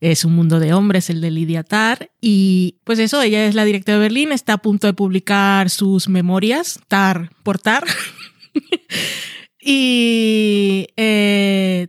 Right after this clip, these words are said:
también está preparando lo que será el, el culmen de su carrera, que es completar, ahora, ahora no recuerdo cuál es, pero creo que es,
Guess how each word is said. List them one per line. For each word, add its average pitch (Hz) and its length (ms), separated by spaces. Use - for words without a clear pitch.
también 247 300
está 254 220
preparando 220 880
lo 196 80
que 196 100
será 190 1000
el, 180 180
el 190 180
culmen 220 340
de 208 100
su 190 140
carrera, 196 540
que 180 420
es 175 120
completar, 185 540
ahora, 180 280
ahora 180 260
no 185 100
recuerdo 185 340
cuál 190 160
es, 302 120
pero 185 240
creo 180 140
que 190 160
es, 180 100